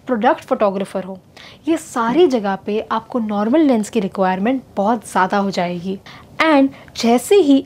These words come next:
आप ये फिफ्टी एमएम के ऊपर चलने लगते हो, मतलब सेवेंटी एमएम, हंड्रेड एमएम, टू हंड्रेड एमएम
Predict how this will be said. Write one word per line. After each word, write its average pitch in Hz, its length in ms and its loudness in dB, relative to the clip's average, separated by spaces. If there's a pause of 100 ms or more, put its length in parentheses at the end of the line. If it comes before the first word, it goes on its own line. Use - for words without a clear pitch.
(120)
आप 220 220 2
ये 269 80 4
फिफ्टी 294 360 0
एमएम 370 240 4
के 370 100 0
ऊपर 320 340 2
चलने 226 320 2
लगते 185 300 -2
हो, 190 200 -2 (260)
मतलब 233 220 -6
सेवेंटी 285 580 2
एमएम, 214 380 2 (320)
हंड्रेड 220 340 2
एमएम, 208 340 2 (400)
टू 403 140 6
हंड्रेड 370 340 4
एमएम 202 280 0